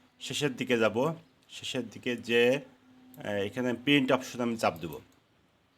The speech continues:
প্রিন্ট অপশন চাপ দিলে আমাদের, আহ, পরবর্তীতে একটা নতুন একটা পেজ আসবে। আহ, সেই পেজে আমাদের এখানে, আহ, লেখা আছে যে "Save as P D F।"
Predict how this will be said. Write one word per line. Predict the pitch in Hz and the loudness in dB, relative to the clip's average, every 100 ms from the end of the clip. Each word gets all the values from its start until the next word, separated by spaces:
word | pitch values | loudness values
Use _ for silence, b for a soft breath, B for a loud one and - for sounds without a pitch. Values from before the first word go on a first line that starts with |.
| _ _ _ _ _ _ b b _ _ | _ _ _ _ _ _ b b _ _
প্রিন্ট | 127 123 | -6 -2
অপশন | 127 135 131 | -2 -2 2
চাপ | 127 113 | 2 2
দিলে | 127 135 | 4 6
আমাদের, | 123 120 120 | 6 6 4
আহ, | 113 78 110 110 107 | 2 -6 -4 -2 0
পরবর্তীতে | 113 113 113 104 120 | 0 2 0 0 -2
একটা | 120 | -2
নতুন | 117 117 117 | -4 -4 -4
একটা | 117 117 | -8 -6
পেজ | 120 113 | -4 0
আসবে। | 120 104 123 | 0 0 -4
আহ, | 165 - _ _ _ _ _ - 110 104 | -4 -6 _ _ _ _ _ -10 -6 -4
সেই | 101 131 127 | -2 0 0
পেজে | 127 120 113 | 4 4 4
আমাদের | 123 120 123 123 110 | 2 4 2 2 0
এখানে, | 104 117 113 113 110 | -6 -4 0 2 2
আহ, | 113 - - _ _ _ _ - 101 98 | 0 -4 -18 _ _ _ _ -12 -6 -4
লেখা | 110 107 120 | -4 0 0
আছে | 120 117 | 0 -2
যে | 120 | -6
"Save | 127 - 147 143 117 | -6 0 2 4 8
as | 127 123 123 - - | 6 6 0 -12 -8
P | 120 | -4
D | 95 | -2
F।" | 85 | -4